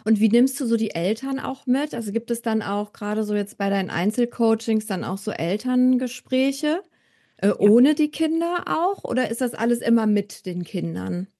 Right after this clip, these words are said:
Speaker 2: Nee, ich habe immer am Anfang wie so ein, wie so ein, äh, Diagno-, nee, Anamnesegespräch
Speaker 1: Mhm.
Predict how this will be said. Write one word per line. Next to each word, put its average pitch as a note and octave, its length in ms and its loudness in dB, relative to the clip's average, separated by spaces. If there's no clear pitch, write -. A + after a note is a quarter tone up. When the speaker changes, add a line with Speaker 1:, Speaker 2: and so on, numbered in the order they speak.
Speaker 2:
Nee, A3 140 4
ich G#3 180 -2
habe B3 140 0
immer C4 220 6
am A#3 100 2
Anfang C#4 600 4
wie A#3+ 100 2
so A3+ 180 0
ein, A3 240 2
wie G#3+ 80 -2
so G#3 160 -4
ein, F#3+ 800 -2
äh, F#3+ 500 -2
Diagno-, G3 640 -2
nee, G3 280 0
Anamnesegespräch B3+ 1120 0
Speaker 1:
Mhm. F#4+ 100 -4